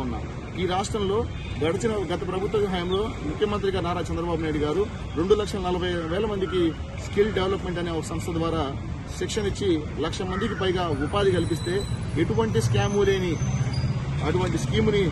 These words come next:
స్కామ్‌గా చిత్రీకరించి హుటాహుటిన కేసు పెట్టి సిట్ ఆఫీస్ ద్వారా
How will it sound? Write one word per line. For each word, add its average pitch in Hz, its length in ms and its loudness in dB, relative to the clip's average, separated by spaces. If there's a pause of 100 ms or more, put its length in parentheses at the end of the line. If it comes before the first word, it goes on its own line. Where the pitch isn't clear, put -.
(220)
స్కామ్‌గా 214 560 4
చిత్రీకరించి 180 640 2 (480)
హుటాహుటిన 202 520 4 (100)
కేసు 202 260 6
పెట్టి 196 260 6 (320)
సిట్ 202 280 2
ఆఫీస్ 190 260 2
ద్వారా 185 240 2